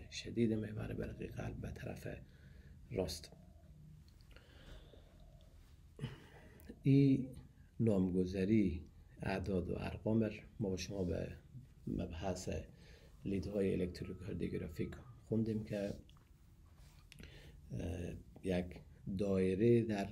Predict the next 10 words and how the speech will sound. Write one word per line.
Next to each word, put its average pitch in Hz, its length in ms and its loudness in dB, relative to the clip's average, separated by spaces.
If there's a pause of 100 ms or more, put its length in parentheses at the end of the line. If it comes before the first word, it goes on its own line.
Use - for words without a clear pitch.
(180)
اطراف 92 460 -2
قلب 92 360 0
در 90 220 -8
نظر 95 260 -2
می‌گیریم 104 540 0 (680)
که 90 420 -2 (1700)
توسط 87 460 -2
محور 90 840 0 (240)
لیدهای 92 600 -2 (320)
ششگانه - 960 -2